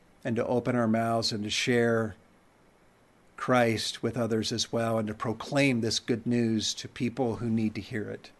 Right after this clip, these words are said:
We are living, Lord, in interesting times, times of crisis, times of confusion, times of loneliness, times of fear.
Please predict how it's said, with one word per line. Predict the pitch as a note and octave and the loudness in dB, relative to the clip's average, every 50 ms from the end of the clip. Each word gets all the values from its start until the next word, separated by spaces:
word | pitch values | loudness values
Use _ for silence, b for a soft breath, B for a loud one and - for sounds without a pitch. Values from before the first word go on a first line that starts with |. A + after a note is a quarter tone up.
| b b b b b b b b b b b b b b - _ _ _ _ _ _ _ _ _ _ _ _ _ - - - - - | b b b b b b b b b b b b b b -20 _ _ _ _ _ _ _ _ _ _ _ _ _ -18 -16 -14 -2 4
We | D3+ C3 B2 | 8 10 10
are | B2 B2 | 10 12
living, | B2 C3+ C#3 B2+ C#3+ C3 | 12 10 12 12 10 8
Lord, | B2+ A#2+ B2+ C3 B2+ B2+ C3 C3 B2 B2 | 8 8 10 10 10 10 10 8 6 2
in | - C3 B2 A#2+ A2+ A2+ A#2 A#2 A#2 - - - | 0 0 0 2 2 2 0 -2 -4 -6 -2 2
interesting | C#3+ C#3 C3 - C#3 - - - B2+ A#2 A#2 | 2 4 4 4 2 2 2 2 2 2 0
times, | - - - C#3+ D3 D3 D3 C#3+ D3 C#3+ B2+ - - - - - - _ _ b b b b b b b | 0 2 4 4 6 6 6 4 4 2 2 2 2 0 -2 -6 -10 _ _ b b b b b b b
times | - - B2+ B2 A#2+ A2+ A2+ - | -8 -4 -2 -2 0 0 -2 -2
of | B2 - | -4 -6
crisis, | - - - D3 C#3+ C3+ - - D#3 C#3+ C3+ - - | -2 4 6 8 8 6 4 2 0 0 0 -2 -2
times | - - B2+ A#2+ A#2 - | 0 0 0 0 0 -2
of | B2+ A2+ - | -4 -4 -4
confusion, | - A2 G#2+ G2+ - - - - C#3+ C#3 C#3 C3+ C3+ C#3+ C3+ C3 C3 B2+ A#2 b b b b b b b b b b - | -4 -4 -4 -4 -8 -8 0 4 6 8 8 8 6 4 4 4 4 2 0 b b b b b b b b b b -4
times | - - C3 B2+ B2+ - | 0 2 4 4 4 2
of | C#3 A2 G#2 | 2 2 2
loneliness, | A2+ A2 A2+ A#2+ B2+ C#3 C#3+ C#3+ C#3+ C#3+ C#3 C#3 C#3+ C#3 - - - - - - - - - - - - - _ - - _ _ _ _ _ _ _ _ _ _ _ _ _ _ _ _ _ _ _ _ _ _ _ _ _ _ _ _ _ _ _ - - - | 4 8 10 10 10 10 10 8 8 6 6 6 4 4 4 2 2 2 2 0 0 -2 -6 -16 -20 -20 -20 _ -20 -20 _ _ _ _ _ _ _ _ _ _ _ _ _ _ _ _ _ _ _ _ _ _ _ _ _ _ _ _ _ _ _ -18 -18 -8
times | - - B2 A#2 A#2+ A#2 G2 G#2+ | -2 2 2 2 2 2 0 -2
of | A#2 - | -4 -4
fear. | - - - C3 B2+ B2+ B2+ B2+ B2+ B2+ A2+ A2+ | -4 0 2 6 6 8 6 6 4 2 0 -6